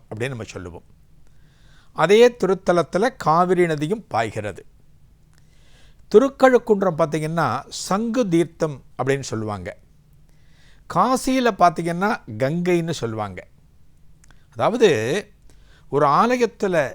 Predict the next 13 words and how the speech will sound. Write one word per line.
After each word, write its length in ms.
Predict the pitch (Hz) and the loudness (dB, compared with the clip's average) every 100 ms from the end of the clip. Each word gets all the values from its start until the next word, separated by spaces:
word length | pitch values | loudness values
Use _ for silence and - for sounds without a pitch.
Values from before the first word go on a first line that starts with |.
| - | -12
இறைவனை 600 | 135 156 208 233 226 190 - 127 | -4 0 0 0 0 -2 -6 0
தரிசனம் 500 | 147 196 - 220 202 | 2 2 0 -2 -4
செய்ய 300 | - 165 160 | -6 -4 -4
போவதற்கு 640 | - 160 160 156 - 139 | -2 -2 -2 -4 -6 -8
முன்னால 400 | 127 127 139 147 104 113 - - - - - - - - | -8 -4 -2 0 -2 -4 -6 -16 -20 -20 -20 -20 -20 -20
நம்ம 560 | 127 110 131 196 240 277 - - | -12 -4 -2 0 -2 -4 -6 -4
நாம 300 | 127 143 139 | -2 0 -2
சுத்தம் 380 | - 107 139 | -8 -10 -10
பண்ணிக்கணும். 420 | 113 85 90 85 - - - - _ - - - - _ _ - - - - | -10 -12 -14 -18 -20 -20 -20 -20 _ -20 -20 -20 -20 _ _ -20 -20 -20 -4
அதாவது, 400 | 113 165 220 190 143 190 | 2 2 4 4 4 0
உள்ளம் 420 | 127 170 220 233 | 0 2 2 0
சுத்தமாக 680 | 220 151 - 190 185 185 156 | -2 -8 -4 -2 2 2 2
இருக்கிறதோ 460 | 170 151 170 165 | 0 -2 -2 -2